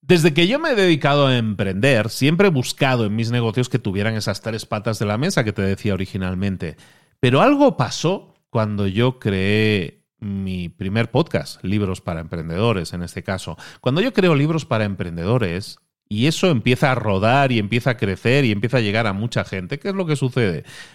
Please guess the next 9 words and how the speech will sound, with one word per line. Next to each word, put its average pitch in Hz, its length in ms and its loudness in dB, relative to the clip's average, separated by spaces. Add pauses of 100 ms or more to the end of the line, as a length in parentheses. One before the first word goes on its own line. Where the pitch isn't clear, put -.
(120)
Bueno, 247 160 -6
pues 95 140 -6
que 95 120 -2
mucha 120 340 0
gente 117 500 0 (460)
me 101 100 -6
empieza 101 580 -4
a - 140 -10
contactar, 78 560 -8